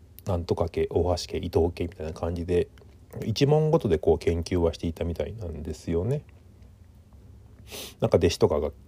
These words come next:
こっそり研究していて、その研究をその師匠に教えるみたいな、まあ、ことをやったりとか、まあ、その集団で研究はやっていいみたいなんですけど、個人で研究っていうのはなかなか、えー、レアだったんじゃないかなと思います。増田幸三ぐらいですかね、有名なのは。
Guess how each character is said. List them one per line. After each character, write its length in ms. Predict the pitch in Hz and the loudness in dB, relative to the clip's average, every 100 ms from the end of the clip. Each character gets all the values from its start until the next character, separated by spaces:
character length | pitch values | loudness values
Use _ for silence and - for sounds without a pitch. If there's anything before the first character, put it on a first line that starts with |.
| - | 0
こ 120 | 90 | 0
っ 40 | |
そ 160 | - 85 | 2 0
り 100 | 78 | 0
研 160 | - | -4
究 220 | 78 78 80 | -6 -6 -10
し 40 | |
て 100 | - | -10
い 20 | |
て、 60 | 80 | -6
そ 60 | |
の 80 | 80 | -6
研 200 | - 82 | -4 -6
究 220 | 80 - 78 | -4 -4 -4
を 60 | |
そ 80 | - | -2
の 80 | 82 | -6
師 140 | - | -6
匠 140 | 82 - | -6 -6
に 80 | |
教 60 | - - | -8 -8
え 60 | - | -8
る 100 | - | -8
み 60 | - | -12
た 80 | |
い 80 | - | -14
な、 80 | - - - - - - | -16 -20 -20 -20 -14 0
ま 80 | 104 | 4
あ、 20 | |
こ 120 | - | 6
と 80 | 110 | 6
を 20 | |
や 80 | 85 | 4
っ 40 | |
た 120 | - 104 | 4 0
り 60 | |
と 100 | - | 0
か、 200 | - 76 - - - - - | -6 -8 -8 -20 -20 -20 -8
ま 100 | 101 | -4
あ、 20 | 90 | -2
そ 120 | 101 | 0
の 100 | 92 | -2
集 220 | - 147 | 0 2
団 220 | 151 147 | 4 4
で 180 | 147 139 - - - | 4 2 0 -20 -4
研 180 | 127 120 | 0 0
究 200 | - 113 | 2 2
は 120 | 104 | 4
や 80 | 95 | 2
っ 40 | |
て 140 | - 98 | 0 -4
い 40 | |
い 0 | |
み 100 | 95 | -2
た 80 | - | -2
い 60 | |
な 80 | - | -4
ん 20 | |
で 60 | - | -10
す 80 | - | -10
け 40 | |
ど、 80 | 85 | -8
個 140 | - | -4
人 220 | 190 165 87 | -2 0 0
で 100 | 82 | 0
研 240 | - 87 | -2 -6
究 200 | - 92 | -2 -4
っ 20 | |
て 160 | 87 80 | -4 -6
い 20 | |
う 40 | |
の 0 | |
は 60 | 78 | -6
な 80 | 82 | -6
か 120 | 85 | -6
な 100 | 85 | -4
か、 220 | - 85 - - - - - | -2 -2 -2 -20 -20 -20 -10
え 140 | 95 87 | -6 0
ー、 40 | |
レ 140 | 101 | 2
ア 60 | 95 | 2
だ 80 | 82 | 2
っ 60 | - - - - | -6 -16 -12 -4
た 100 | 82 | -4
ん 80 | |
じ 80 | 78 | 0
ゃ 20 | |
な 140 | 85 85 | 0 -2
い 40 | |
か 120 | 80 | -4
な 240 | 78 78 73 | -4 -2 -4
と 140 | - | -6
思 200 | 78 78 | -8 -8
い 40 | - | -10
ま 180 | - | -12
す。 100 | - - | -14 -4
増 140 | 90 | -4
田 220 | - - | 0 -2
幸 280 | 131 131 131 | 2 4 4
三 220 | 127 127 | 4 4
ぐ 80 | 127 | 2
ら 80 | - | -2
い 60 | |
で 100 | 85 | -4
す 100 | 76 | -8
か 140 | - 80 | -6 -4
ね、 160 | 82 - - - - - - - | -4 -8 -18 -20 -20 -20 -18 -4
有 160 | 95 | -2
名 180 | 87 87 | 0 0
な 120 | 85 | 0
の 100 | 80 | -2
は。 160 | 82 - | -4 -6